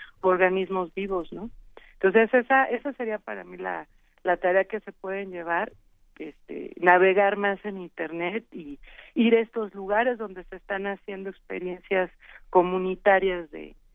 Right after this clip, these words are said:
alrededor del medio ambiente y preguntar y compartir ideas con, con la gente que está haciendo una comunidad cada vez más grande interesada por los temas ambientales, ¿no?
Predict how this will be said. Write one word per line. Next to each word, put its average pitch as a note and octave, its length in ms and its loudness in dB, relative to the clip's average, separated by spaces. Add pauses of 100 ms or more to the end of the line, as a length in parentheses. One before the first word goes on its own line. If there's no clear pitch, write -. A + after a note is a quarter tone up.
(360)
alrededor F#3 460 0
del G3+ 160 -10
medio G3 260 -8
ambiente G#3 460 -6
y G#3 80 -10
preguntar G3 800 0
y F3 100 -20
compartir F3+ 640 -2
ideas F#3 500 -2
con, - 260 -18 (720)
con F3 640 0
la F#3 120 2
gente G#3+ 400 0
que - 100 -12
está G3+ 220 0
haciendo G#3 300 -2
una A3 140 0
comunidad G3+ 320 -2
cada A3 180 4
vez A3 180 -2
más G#3+ 180 -6
grande G#3 300 -6
interesada F#3 680 -8
por - 260 -16
los F3 160 -16
temas F#3 340 -8
ambientales, F3 680 -4
¿no? A#3 140 -14